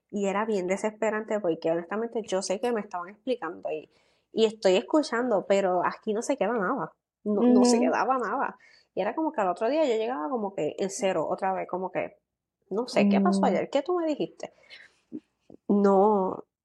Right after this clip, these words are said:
Speaker 1: no lo recuerdo. Y entonces, pues, este,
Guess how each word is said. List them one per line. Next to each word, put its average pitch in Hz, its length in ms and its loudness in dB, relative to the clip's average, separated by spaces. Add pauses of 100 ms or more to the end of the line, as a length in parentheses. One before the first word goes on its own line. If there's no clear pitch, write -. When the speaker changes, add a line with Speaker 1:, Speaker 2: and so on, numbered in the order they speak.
(200)
Speaker 1:
no 196 260 -2
lo 196 140 4
recuerdo. 214 600 -2 (680)
Y 220 120 6
entonces, 196 720 -2 (100)
pues, 185 360 -2 (1160)
este, 190 920 -2